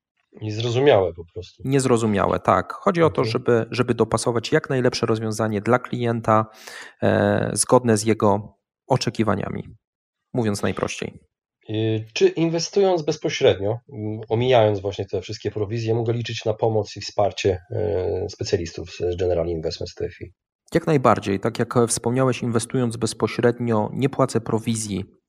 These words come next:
Speaker 2: za nabycie, za wycofanie środków. Mam dostęp do całej oferty, mogę korzystać z różnego rodzaju promocji, które dla klientów bezpośrednich przygotowujemy. E, mam dostęp do informacji rynkowych,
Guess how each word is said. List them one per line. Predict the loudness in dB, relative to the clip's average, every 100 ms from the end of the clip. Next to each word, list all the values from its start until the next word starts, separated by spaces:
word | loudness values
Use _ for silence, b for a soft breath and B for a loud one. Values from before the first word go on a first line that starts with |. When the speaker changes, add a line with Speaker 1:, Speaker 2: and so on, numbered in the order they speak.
| _ _ _ -10
Speaker 2:
za | 0 2
nabycie, | 2 0 0 0 0 0
za | 0 0
wycofanie | 0 -2 -6 0 0 -2
środków. | -4 -6 -6 -4 -4 -6 B B B
Mam | 0 2
dostęp | 2 0 -2 -2
do | 0
całej | 0 0 -2
oferty, | -2 0 0 0 2 4 2 B -20 0
mogę | 2 2
korzystać | 0 -2 -2 -2 -4 -4
z | -8
różnego | -4 -2 0 0
rodzaju | 0 -2 -2
promocji, | -2 -2 -2 -2 -6
które | -12 -2 0 0 -4 -16 b _
dla | -4 0 0
klientów | 0 -2 -2 -2
bezpośrednich | -2 -4 -4 -2 -2 0 -4
przygotowujemy. | -8 -6 -4 -4 -2 0 0 0 -2 -4 B B B B -2
E, | 0 2 0
mam | 2 2
dostęp | 2 -2 -2 -2
do |
informacji | -2 -2 -2 0 0 0
rynkowych, | -2 -2 -2 -2 0 0